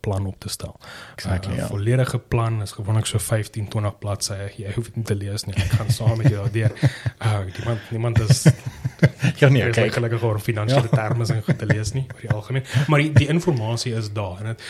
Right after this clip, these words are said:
Speaker 1: ek,
Speaker 2: Yes.
Speaker 1: ek voel ook het gee vir jou tipe van 'n gerusstelling dat as jy miskien vier, vyf maande down the line, dan vergeet jy bietjie wat ons gesels het oor.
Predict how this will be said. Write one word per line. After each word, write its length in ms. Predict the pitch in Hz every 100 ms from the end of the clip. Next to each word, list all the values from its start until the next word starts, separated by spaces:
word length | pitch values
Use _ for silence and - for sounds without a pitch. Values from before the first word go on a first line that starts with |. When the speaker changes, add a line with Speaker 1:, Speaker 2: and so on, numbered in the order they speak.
| - -
Speaker 1:
ek, 140 | 101
Speaker 2:
Yes. 60 | 110
Speaker 1:
ek 20 | -
voel 160 | 156
ook 40 | 147
het 100 | -
gee 140 | 139
vir 80 | -
jou 100 | 127
tipe 180 | 127 127
van 120 | 123
'n 40 | 110
gerusstelling 600 | 104 104 113 - 110 107
dat 180 | 104 -
as 100 | -
jy 80 | 113
miskien 280 | 107 - 110
vier, 280 | - 127 113
vyf 280 | - 113 110
maande 240 | 104 104
down 200 | 107 104
the 60 | 101
line, 120 | 104
dan 100 | 98
vergeet 300 | - - 123
jy 60 | 110
bietjie 200 | 107 98
wat 100 | 101
ons 100 | -
gesels 380 | - 120 113
het 100 | 110
oor. 140 | 95